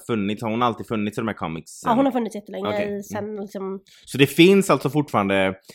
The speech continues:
Speaker 1: superhjältar och häxor och sånt där i de här universumerna som inte har gjorts filmer av,
Speaker 2: Ja.
Speaker 1: typ?
Speaker 2: Ja,
Speaker 1: Ja.
Speaker 2: ja, ja, det finns massa karaktärer man aldrig ens har hört av. Men i alla fall, hon har fått en serie nu som heter Agatha All Alone. Och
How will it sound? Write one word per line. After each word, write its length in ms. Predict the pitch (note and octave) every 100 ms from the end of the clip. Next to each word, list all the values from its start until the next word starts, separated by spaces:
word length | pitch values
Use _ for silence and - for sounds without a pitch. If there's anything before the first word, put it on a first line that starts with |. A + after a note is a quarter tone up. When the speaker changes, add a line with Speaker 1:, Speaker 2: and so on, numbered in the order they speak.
| _ _
Speaker 1:
superhjältar 440 | B2+ - G#2 F#2+ G2
och 60 |
häxor 320 | A2+ - G2+
och 80 | F#2+
sånt 140 | G#2 F#2
där 140 | F2+
i 40 |
de 120 | F2+ F#2+
här 140 | E2+
universumerna 640 | F2+ F#2 G2 F2 F2 E2+ -
som 220 | - G2
inte 260 | A2+ F#2
har 60 | F#2
gjorts 260 | F#2 - -
filmer 280 | F#2+ D2+
av, 160 | F2+ -
Speaker 2:
Ja. 140 | - A3
Speaker 1:
typ? 120 | - _
Speaker 2:
Ja, 100 | -
Speaker 1:
Ja. 60 | C4+
Speaker 2:
ja, 180 | C4+ F3+
ja, 60 | F#3+
det 80 | A3
finns 160 | A#3
massa 400 | A3+ A3+ - A#3
karaktärer 280 | A#3+ A#3 G#3
man 160 | F#3+ F#3+
aldrig 180 | F#3
ens 140 | F#3+ F#3
har 140 | G#3
hört 120 | - G#3
av. 120 | G#3+ - - - - - _
Men 140 | C#4
i 40 | D#4+
alla 140 | C#4+
fall, 180 | A#3 A#3+
hon 140 | D#4+
har 80 | E4+
fått 120 | D#4
en 100 | B3+
serie 240 | A#3 A#3+ G#3
nu 100 | G#3
som 100 | G#3
heter 220 | G3+ G#3+
Agatha 220 | G3+ G3
All 180 | G3 G3+
Alone. 340 | F#3+ G#3 C4+ F4 - _ _ _ _ _ _
Och 300 | B3+ -